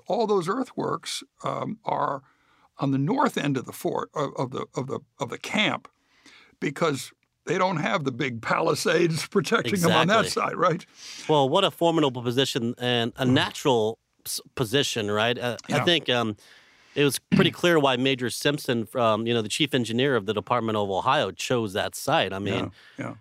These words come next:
Speaker 2: if we can only fortify one section of, uh, this camp here, uh, we've got the natural, you know, uh, ground with the palisades there. I mean, no one's gonna breach those.
Speaker 1: No. <laughs>
Speaker 2: And I th-,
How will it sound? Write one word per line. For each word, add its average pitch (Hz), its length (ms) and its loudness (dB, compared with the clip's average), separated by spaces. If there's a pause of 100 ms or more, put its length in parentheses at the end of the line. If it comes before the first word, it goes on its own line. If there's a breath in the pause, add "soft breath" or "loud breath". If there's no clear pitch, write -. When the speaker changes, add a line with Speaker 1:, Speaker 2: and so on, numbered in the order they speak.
Speaker 2:
if 120 140 -4
we 160 100 2
can 143 280 0
only 147 240 2
fortify 143 440 2
one 123 280 0
section 131 480 -2
of, 107 360 -2
uh, 110 200 0
this 117 240 -6
camp 135 380 -6
here, 185 360 -4
uh, 107 140 -2
we've 113 120 -4
got 127 140 0
the - 80 -6
natural, 117 540 0 (400 loud breath)
you 127 100 2
know, 117 300 2
uh, 113 180 2
ground 127 480 0 (100)
with 127 200 -2
the 113 100 -2
palisades 113 880 0
there. 110 200 2
I 110 60 2
mean, 110 220 0
no 151 140 4
one's 151 200 2
gonna 113 240 -2
breach 117 380 -6
those. 120 600 -2
Speaker 1:
No. 120 400 -2
<laughs> 143 100 4
Speaker 2:
And 139 240 4
I 139 100 2
th-, 135 200 -10